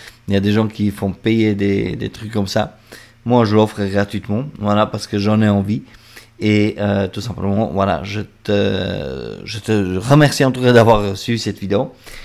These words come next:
Si, euh, tu veux soutenir cette chaîne YouTube, tout ce que tu as à faire, c'est de mettre un gros pouce bleu, euh, en bas et de, euh, t'abonner, cliquer sur la cloche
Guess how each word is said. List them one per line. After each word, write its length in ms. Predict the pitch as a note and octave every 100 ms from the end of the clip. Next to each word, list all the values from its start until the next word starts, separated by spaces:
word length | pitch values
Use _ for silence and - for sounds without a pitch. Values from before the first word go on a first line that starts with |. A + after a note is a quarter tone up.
| -
Si, 420 | - - E3 - -
euh, 340 | A2 G#2 G2 F#2+ -
tu 460 | - G#2+ G#2 G#2 G2+
veux 260 | G#2+ D3
soutenir 400 | D3+ D3+ E3+ B2+
cette 280 | - G2 -
chaîne 320 | - - G#2
YouTube, 360 | G2+ F2+ E3+ F#3 B2 - -
tout 100 | D#3+
ce 60 | E3
que 80 | C#3+
tu 80 |
as 60 | G2
à 40 |
faire, 220 | - - -
c'est 100 | G2+
de 100 | G2+
mettre 280 | G#2+ G2+ -
un 120 | F#2+
gros 360 | F#2+ D3 F3
pouce 240 | D#3+ C#3 G#2+
bleu, 320 | G#2 A2+ B2 - - - - - -
euh, 160 | G#2 G#2
en 120 | G2
bas 340 | G2 - - - - - -
et 240 | A2 A#2+ A2
de, 380 | G#2 A2+ C3+ -
euh, 340 | G#2+ G2+ G2
t'abonner, 540 | F#2 G2+ F#2+ G2 A2 B2+
cliquer 240 | - A2+ A2+
sur 160 | G2
la 80 | G2
cloche 380 | - G#2+ -